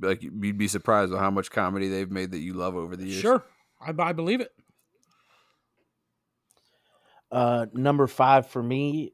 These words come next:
Speaker 3: is my favorite Will Ferrell character, Chaz Michael Michael, Chaz Michael Michaels, the ice devouring sex tornado,
Speaker 1: <laughs>
Speaker 3: uh, in Blades of Glory.
Speaker 1: That's a really good one.
Speaker 2: I don't know if I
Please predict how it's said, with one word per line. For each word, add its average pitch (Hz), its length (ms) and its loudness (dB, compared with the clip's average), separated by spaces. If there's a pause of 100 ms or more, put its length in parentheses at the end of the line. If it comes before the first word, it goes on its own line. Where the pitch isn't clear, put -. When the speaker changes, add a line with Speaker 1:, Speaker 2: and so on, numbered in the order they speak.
Speaker 3:
is 110 300 -2
my 113 340 2
favorite 127 560 0
Will 120 380 2
Ferrell 120 340 -2
character, 123 760 -4 (480)
Chaz 113 360 -2
Michael 110 280 -4
Michael, 113 460 -6 (340)
Chaz 123 260 -2
Michael 117 240 -4
Michaels, 120 440 -4
the 101 140 -10
ice 113 240 -2
devouring 107 520 -4
sex - 320 -12
tornado, 110 480 -12 (340)
Speaker 1:
<laughs> - 340 2
Speaker 3:
uh, 120 280 2 (1120)
in 120 240 0
Blades 120 380 4
of 95 60 -8
Glory. 110 420 2 (420)
Speaker 1:
That's 123 240 2
a 120 40 4
really 110 280 6
good 101 180 0
one. 95 200 -2 (440)
Speaker 2:
I 208 100 0
don't 269 180 4
know 240 140 6
if - 140 -2
I 214 160 2